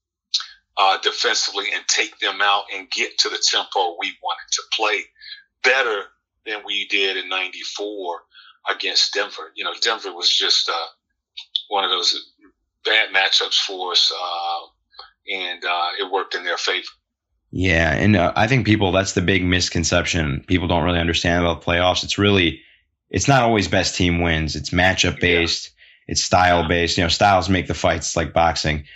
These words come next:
Speaker 2: Just one quick thing that was always weird to me, 'cause I know that Dikembe did a really good job against Kemp, but then Elijah Wan, who's built pretty similarly, also, like, a really great defender, all-time great defender, he didn't, Kemp did pretty well against him. Do you really think it was just the extra couple of inches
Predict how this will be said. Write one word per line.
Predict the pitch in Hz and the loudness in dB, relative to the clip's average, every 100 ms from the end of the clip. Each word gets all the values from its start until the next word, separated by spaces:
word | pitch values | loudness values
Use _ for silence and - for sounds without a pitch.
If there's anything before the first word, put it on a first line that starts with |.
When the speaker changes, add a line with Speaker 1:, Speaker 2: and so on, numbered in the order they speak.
| - | -4
Speaker 2:
Just | - 165 - - | 0 2 0 -4
one | - 123 180 147 - - | 2 4 4 0 -6 -18
quick | - 101 117 | -6 0 0
thing | - 113 | 2 4
that | 101 78 | 6 6
was | 101 98 | 4 4
always | 107 90 | 4 4
weird | 92 95 | 4 4
to | |
me, | 82 82 | 4 2
'cause | 82 | 2
I | 95 | 2
know | 113 127 131 | 4 4 4
that | 110 98 - - _ - | 6 4 2 -6 _ 0
Dikembe | 95 113 110 98 90 | 2 4 4 4 4
did | 92 | 4
a | |
really | 90 98 101 | 4 6 4
good | 92 92 | 4 2
job | 85 87 85 80 | 4 4 4 4
against | 85 85 82 - | 2 2 2 0
Kemp, | - 82 78 | 2 2 2
but | - - | 0 2
then | 113 101 - - - | 4 2 0 -8 -2
Elijah | 95 107 123 110 | 2 4 4 4
Wan, | 95 92 | 4 4
who's | 87 87 78 | 4 2 2
built | 101 101 - | 2 2 0
pretty | - 101 92 | 0 4 4
similarly, | - 95 92 90 90 90 87 | 4 2 2 2 2 2 2
also, | 95 95 95 | 0 0 2
like, | 87 85 | 0 2
a | |
really | 90 92 90 | 2 4 4
great | 92 90 - | 2 0 0
defender, | 90 92 87 | 0 0 2
all-time | 90 90 92 87 | 2 0 0 0
great | 87 87 | 0 -2
defender, | 85 90 87 | -2 0 0
he | 85 127 | 2 4
didn't, | 139 92 - - - | 4 2 -2 -14 -2
Kemp | 143 165 | 0 2
did | 151 - | 0 2
pretty | 120 | 4
well | 104 104 | 4 4
against | 98 92 | 2 2
him. | - 98 | 2 4
Do | 92 | 6
you | 117 | 6
really | 147 143 | 4 4
think | 135 120 | 4 4
it | |
was | 101 | 4
just | 98 101 | 4 2
the | 85 92 | 0 0
extra | 98 104 | 0 0
couple | 98 104 98 | 0 0 0
of | 82 | 0
inches | 82 95 - 101 98 92 - | 2 2 4 4 2 -2 -8